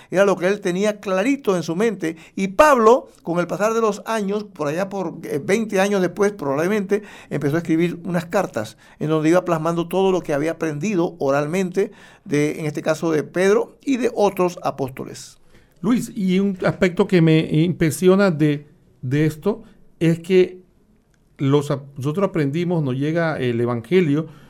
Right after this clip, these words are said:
Speaker 2: a través de la predicación, pero también de sus instituciones que,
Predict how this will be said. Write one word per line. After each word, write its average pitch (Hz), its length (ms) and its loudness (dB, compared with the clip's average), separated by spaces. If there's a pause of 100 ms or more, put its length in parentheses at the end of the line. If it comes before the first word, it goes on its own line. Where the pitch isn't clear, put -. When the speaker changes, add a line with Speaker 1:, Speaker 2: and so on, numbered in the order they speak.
(240)
Speaker 2:
a 127 60 0
través 131 220 2
de 165 80 2
la 156 120 2
predicación, 139 680 0 (340)
pero 160 140 2
también 151 320 2
de 208 120 2
sus - 340 -10
instituciones 180 1400 0 (1040)
que, 170 560 -2